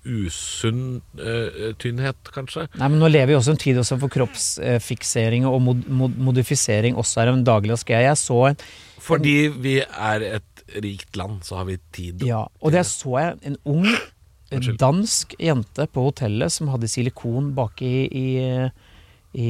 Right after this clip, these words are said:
Speaker 2: baken.
Speaker 1: Du, det, det så jeg mange hadde.
Speaker 2: Det var veldig rart, fordi at hun
Speaker 1: Brazilian?
Speaker 2: har gitt seg selv større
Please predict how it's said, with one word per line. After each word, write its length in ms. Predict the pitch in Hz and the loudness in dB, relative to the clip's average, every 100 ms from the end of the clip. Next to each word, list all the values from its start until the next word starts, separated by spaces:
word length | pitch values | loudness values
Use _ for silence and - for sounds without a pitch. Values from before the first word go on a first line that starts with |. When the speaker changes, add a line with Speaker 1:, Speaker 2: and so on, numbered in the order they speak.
| 113 110 | -2 -2
Speaker 2:
baken. 500 | 117 131 120 359 359 | -2 0 2 2 0
Speaker 1:
Du, 100 | 113 | 0
det, 300 | 127 139 127 | 2 0 0
det 140 | 110 117 | -6 -6
så 140 | - 113 | -2 -4
jeg 80 | |
mange 320 | 131 117 82 80 | -2 -6 -6 -6
hadde. 160 | 113 | 0
Speaker 2:
Det 220 | 143 139 139 | 4 4 4
var 160 | 156 | 2
veldig 340 | 147 160 123 123 | 2 0 0 0
rart, 140 | 120 | -2
fordi 200 | - 151 | 0 -2
at 80 | 147 160 - | -2 -8 -2
hun 220 | 170 240 - _ - - _ _ - | 0 0 -2 _ -20 -20 _ _ 0
Speaker 1:
Brazilian? 760 | 120 104 98 113 104 123 320 | 4 4 4 2 4 2 0
Speaker 2:
har 200 | 294 147 127 | -4 0 2
gitt 160 | 139 - | 0 0
seg 240 | - 190 | -2 0
selv 300 | - 143 151 | 0 0 -2
større 640 | - 131 117 104 117 151 | -2 2 2 2 2 2